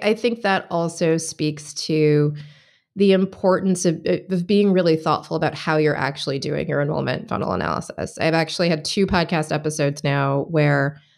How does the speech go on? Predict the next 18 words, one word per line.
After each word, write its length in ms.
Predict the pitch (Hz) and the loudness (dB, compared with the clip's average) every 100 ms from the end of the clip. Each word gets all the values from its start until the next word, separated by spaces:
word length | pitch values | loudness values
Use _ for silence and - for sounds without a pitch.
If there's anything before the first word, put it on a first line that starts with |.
| _ _ | _ _
I've 140 | 180 175 | -2 0
spoken 440 | - 180 175 180 | 2 2 4 0
to 80 | 190 | 0
people 300 | 180 160 165 | -2 0 0
both 280 | 160 156 156 | 2 2 2
on 140 | 160 | -2
the 60 | 160 | 2
marketing 420 | 160 170 175 175 | 4 2 2 0
side 460 | 165 156 156 156 151 - | 0 2 4 4 2 0
and 320 | 160 156 147 | 2 2 2
on 160 | 156 151 | 0 2
the 100 | 151 | 2
enrollment 500 | 151 185 269 196 - | 4 2 2 0 0
side, 500 | 156 151 147 143 143 | 2 4 4 2 0
and 160 | 165 165 | 0 2
they've 200 | 160 156 | 2 0
said, 500 | 165 160 156 151 151 _ _ _ _ - | -2 2 4 2 0 _ _ _ _ 0
"Our 320 | 190 190 185 | 4 4 2